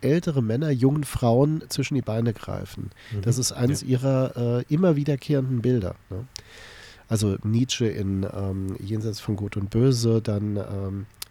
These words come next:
Speaker 1: John Malkovich mit Chiara Caselli, da kommt das vor. In, ähm, natürlich in Die Haut, wo es eine Schlüsselszene ist, wo eben der, äh, der junge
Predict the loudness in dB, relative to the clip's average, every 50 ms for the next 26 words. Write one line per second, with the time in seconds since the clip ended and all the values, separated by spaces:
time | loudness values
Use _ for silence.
0 | _ _ _ _ -20 _ -2 0 2 2 2 2 0 0 0 0 0 -2 -4 -4
1 | -6 -6 -6 -8 -8 -8 -6 -6 -6 -6 -6 -6 -4 -4 -2 -2 -2 -2 -2 -4
2 | -4 -6 -8 -8 -8 -8 -8 -8 -8 -8 -8 -10 -10 -8 -4 -4 -2 -2 -2 -4
3 | -6 -6 -6 -4 -4 -2 -4 -4 -6 -6 -4 -4 -4 -4 -4 -6 -6 -4 0 0
4 | 2 2 2 0 -4 -6 -8 -6 -6 -6 -6 -6 -6 -6 -4 -2 -2 -2 -4 -4
5 | -4 -4 -4 -2 -4 -4 0 2 2 2 2 0 -4 -8 -8 -6 -4 -4 -4 -4
6 | -4 -4 -4 -6 -8 -10 -14 -20 -20 -20 -20 -18 -18 -18 -18 -20 -12 -4 -2 -2
7 | -2 0 0 0 0 0 0 -2 -2 -2 -2 0 0 -2 -2 -4 -4 -6 -6 -8
8 | -8 -6 -6 -6 -6 -8 -8 -12 -18 -20 -20 -20 -20 -20 -16 _ -6 -4 2 4
9 | 6 8 8 8 8 8 6 4